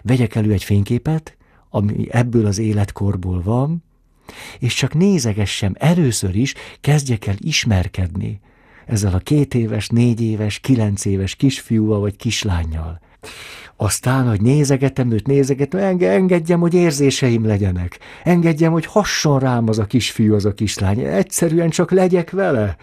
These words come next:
Ez az első. Legyek vele. Hordhatom a pénztárcámba. Én például másfél évig hordtam egy, ö, óvodáskori fényképemet,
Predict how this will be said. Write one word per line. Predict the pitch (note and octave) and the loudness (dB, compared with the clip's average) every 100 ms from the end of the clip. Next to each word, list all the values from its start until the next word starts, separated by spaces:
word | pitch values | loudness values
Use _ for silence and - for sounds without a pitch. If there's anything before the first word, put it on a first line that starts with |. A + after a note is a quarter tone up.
| - | -6
Ez | D#3+ D#3 | -2 2
az | D#3 | 4
első. | F#3 D3+ G2+ G#2+ F#2+ | 4 2 -2 -4 -2
Legyek | C#3+ F3+ F3+ E3+ | 0 0 -2 -2
vele. | E3 A2 G2 - - | -2 -2 -2 -8 -8
Hordhatom | - A2+ - C#3 D#3 | -2 0 0 -2 -2
a | |
pénztárcámba. | D#3 F#3 D#3 B2+ G#2+ - F#2+ F#2+ - - - _ - _ - | 0 0 0 -2 -4 -2 -2 -4 -6 -16 -20 _ -20 _ -2
Én | G#3 | 0
például | D#3+ D3 D3 D3 | 0 0 2 2
másfél | D3+ C#3+ - - A#2 | 2 2 0 0 0
évig | A2 A2 G2+ G2+ | 2 2 2 -2
hordtam | - G#2+ G2 - G#2+ G#2 G#2+ _ - - - - | 0 0 0 0 0 0 -4 _ -20 -16 -14 -4
egy, | B2+ G2+ | -2 0
ö, | G#2+ - B2 | 0 0 0
óvodáskori | A2 G#2 G#2 F#2+ - G2 F#2+ F#2 | 0 -2 -2 -4 -4 -2 0 -2
fényképemet, | F2+ C#3 C3+ C3 B2+ B2+ B2 B2+ - | 0 0 0 0 0 0 0 -2 -4